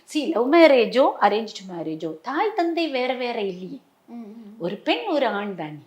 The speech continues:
Speaker 1: அந்த இடத்துல நம்ம லவ் மேரேஜுக்கும் அரேஞ்ச்டு மேரேஜ், அரேஞ்ச்டு மேரேஜ்ல இப்படிப்பட்ட ஒரு குழந்தை தான் பிறக்கும்னு ஜாதகத்தை பார்த்து சொல்லிடுவாங்க.
Speaker 2: ம்.
Speaker 1: லவ் மேரேஜ்ல கூட நீங்க ஜாதகத்தை பார்த்தீங்கன்னா, இந்த லவ்க்கு இப்படிப்பட்ட ஒரு குழந்தை பிறக்கும், பொண் பிறக்கும், பிள்ளை பிறக்கும்,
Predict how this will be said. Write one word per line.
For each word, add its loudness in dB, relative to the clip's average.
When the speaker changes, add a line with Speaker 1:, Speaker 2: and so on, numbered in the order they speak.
Speaker 1:
அந்த 2
இடத்துல 0
நம்ம -10
லவ் -4
மேரேஜுக்கும் -6
அரேஞ்ச்டு -6
மேரேஜ், -6
அரேஞ்ச்டு -2
மேரேஜ்ல 2
இப்படிப்பட்ட -2
ஒரு 2
குழந்தை -2
தான் -4
பிறக்கும்னு -2
ஜாதகத்தை 2
பார்த்து 0
சொல்லிடுவாங்க. -2
Speaker 2:
ம். -14
Speaker 1:
லவ் 6
மேரேஜ்ல 0
கூட 2
நீங்க -4
ஜாதகத்தை -2
பார்த்தீங்கன்னா, -4
இந்த 0
லவ்க்கு 2
இப்படிப்பட்ட -8
ஒரு -10
குழந்தை -10
பிறக்கும், -8
பொண் -6
பிறக்கும், -8
பிள்ளை -6
பிறக்கும், -4